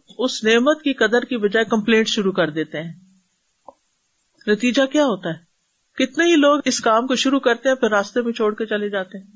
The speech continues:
کیونکہ کوپ نہیں کر پائے ان چیزوں۔ ٹھیک ہے، کچھ جینوئن ریزن بھی ہو سکتے ہیں،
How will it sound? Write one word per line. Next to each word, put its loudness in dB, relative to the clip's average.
کیونکہ -4
کوپ 0
نہیں 0
کر 2
پائے 0
ان 0
چیزوں۔ -4
ٹھیک 0
ہے، 2
کچھ 2
جینوئن 2
ریزن 2
بھی -4
ہو 0
سکتے -8
ہیں، -10